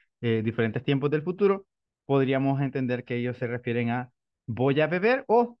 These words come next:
"beberé agua en veinte minutos", ¿sí? Entonces, eh, entonces, lo importante, se utiliza la misma forma del verbo,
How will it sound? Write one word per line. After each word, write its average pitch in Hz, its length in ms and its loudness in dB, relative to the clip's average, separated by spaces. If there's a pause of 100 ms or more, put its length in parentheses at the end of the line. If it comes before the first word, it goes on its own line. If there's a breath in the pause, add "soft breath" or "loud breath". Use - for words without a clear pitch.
"beberé 131 680 0 (120)
agua 92 480 -4 (360)
en 123 180 2
veinte 104 240 0
minutos", 92 540 -6 (220)
¿sí? 98 260 -12 (260 soft breath)
Entonces, 139 720 2
eh, 127 580 2 (340)
entonces, 156 340 -2
lo 156 100 0
importante, 147 580 0 (920)
se 160 180 -2
utiliza 185 420 0
la 214 80 2
misma 214 300 2
forma 220 340 0
del 202 120 -2
verbo, 247 420 -2